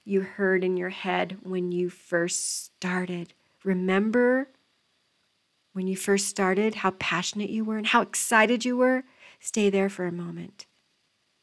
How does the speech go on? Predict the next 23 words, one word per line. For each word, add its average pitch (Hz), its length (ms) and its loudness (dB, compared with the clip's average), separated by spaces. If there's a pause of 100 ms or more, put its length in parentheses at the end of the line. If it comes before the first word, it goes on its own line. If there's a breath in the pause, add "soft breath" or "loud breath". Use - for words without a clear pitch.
(680)
You 214 280 2
are 220 140 2
the 208 80 -2
conductor 185 840 -4 (840)
of 175 80 -12
this 190 200 -4
business. 185 760 -6 (880)
We've 185 160 -10
got 190 120 2
to 190 40 2
figure 190 320 4
out 180 200 4
a 170 60 2
way 175 400 4
for 233 160 -8
you 247 540 0 (340)
to - 80 -20
find 196 360 2
out 180 240 4
what 190 160 -2
your 185 180 -2
blind 180 560 -6
spots 202 480 -2